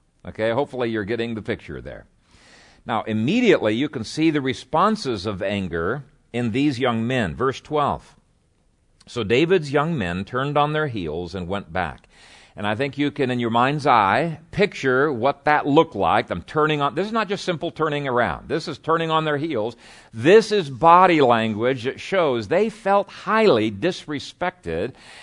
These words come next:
And it was such clear body language that Nabal should have noticed these guys are angry and immediately apologized. Certainly the servants later on, just from what's gone on here,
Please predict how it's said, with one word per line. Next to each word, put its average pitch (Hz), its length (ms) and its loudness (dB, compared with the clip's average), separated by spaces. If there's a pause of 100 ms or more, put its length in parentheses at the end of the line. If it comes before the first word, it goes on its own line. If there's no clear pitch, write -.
(140)
And 151 140 2
it 151 40 0
was 147 140 -2
such - 320 2
clear 214 320 6
body 175 400 6
language 113 640 0 (300)
that 123 160 0
Nabal 180 420 4
should 254 400 -2
have 139 720 0
noticed 131 560 2
these 165 220 -4
guys 160 300 2
are 131 140 0
angry 135 380 -2
and 113 80 -2
immediately 107 800 -2
apologized. 107 640 -2
Certainly 196 400 -2
the 151 140 -4
servants 135 520 -2
later 135 300 0
on, 113 240 2 (320)
just 208 360 2
from 170 280 4
what's 185 220 2
gone 185 280 4
on 202 200 6
here, 107 340 -2